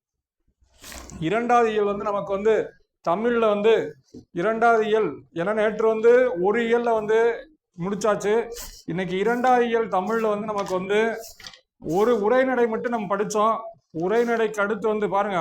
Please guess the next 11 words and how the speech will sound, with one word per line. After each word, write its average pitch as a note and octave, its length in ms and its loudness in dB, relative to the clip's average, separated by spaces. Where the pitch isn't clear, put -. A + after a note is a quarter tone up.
உரைநடை A3 460 -2
வந்து G#3 240 0
நீரின்றி B3+ 580 -2
அமையாத A3+ 500 0
உலகு. G#3 320 0
நேற்று G#3+ 520 2
இரண்டாவது A#3 520 2
இயல்ல A3 260 0
நீரின்றி A#3+ 580 -2
அமையாத A3 400 -2
உலகு G#3+ 380 0